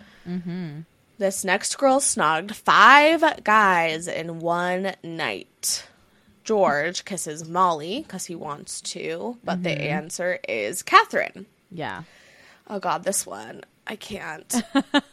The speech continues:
Speaker 2: This
Speaker 1: This was
Speaker 2: girl
Speaker 1: disgusting.
Speaker 2: used her friend's handbag to unblock a toilet. Tyreek kisses Ella 'cause he wants to, but the
Speaker 1: Mm-hmm.
Speaker 2: answer is Molly.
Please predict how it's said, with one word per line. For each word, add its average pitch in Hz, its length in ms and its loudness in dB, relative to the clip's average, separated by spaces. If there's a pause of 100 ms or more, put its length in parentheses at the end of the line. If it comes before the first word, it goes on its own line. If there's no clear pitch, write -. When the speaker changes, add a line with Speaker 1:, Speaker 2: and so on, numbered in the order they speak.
Speaker 2:
This 233 300 0
Speaker 1:
This - 20 -12
was 202 80 -10
Speaker 2:
girl 190 540 8
Speaker 1:
disgusting. 190 300 0 (160)
Speaker 2:
used 202 440 -4
her 202 160 -2
friend's 185 560 -2
handbag 180 1040 -2
to 226 120 -10 (240)
unblock 175 840 2
a - 60 -6
toilet. 165 920 -2 (720)
Tyreek 190 680 -2
kisses 185 340 -10
Ella 175 320 2
'cause 190 140 -10
he 185 80 -10
wants 147 360 -6
to, 170 460 -10
but 190 120 -2
the 175 60 -2
Speaker 1:
Mm-hmm. 190 100 -4
Speaker 2:
answer 165 260 -4
is 160 160 -10
Molly. 156 460 -8